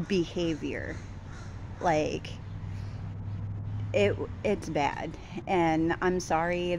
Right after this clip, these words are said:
that, um, you don't understand, but I really don't need you.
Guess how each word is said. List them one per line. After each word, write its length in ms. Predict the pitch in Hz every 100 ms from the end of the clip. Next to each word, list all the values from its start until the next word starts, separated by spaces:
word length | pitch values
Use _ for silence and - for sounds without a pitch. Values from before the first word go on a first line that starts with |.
| 160
that, 600 | 165 156 151 156 - - - -
um, 480 | 170 147 - 160 - -
you 160 | 202
don't 320 | 175 175 170
understand, 1040 | 113 170 160 156 - 170 160 160 190 214 - -
but 360 | - 165 156 147 -
I 100 | 277
really 360 | 277 196 190
don't 280 | 160 151 -
need 280 | 165 147 147
you. 280 | - 101